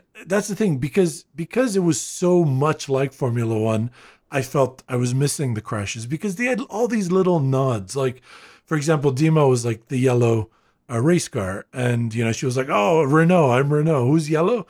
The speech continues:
I'm like, "Renault." She's like, "I'm Renault," right? But then we looked at the number on the car, and it was fourteen,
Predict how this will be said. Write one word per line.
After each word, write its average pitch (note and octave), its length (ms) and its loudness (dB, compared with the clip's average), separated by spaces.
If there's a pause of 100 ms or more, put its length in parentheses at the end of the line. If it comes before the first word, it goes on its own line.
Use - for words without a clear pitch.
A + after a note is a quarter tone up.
(160)
I'm C#3+ 140 -4
like, D3 160 0
"Renault." D#3+ 380 4
She's E3+ 180 -6
like, G3 140 -4
"I'm B3 180 -2
Renault," F#3 540 -2
right? C#3+ 240 -6 (400)
But D3 160 0
then F#3 160 4
we E3+ 100 6
looked F#3+ 240 2
at D3+ 120 -2
the D3 60 2
number D#3+ 440 4
on B2+ 80 0
the C3 80 -2
car, F3 240 0
and C3+ 80 0
it C3 60 -4
was B2 140 -4
fourteen, B2+ 720 -2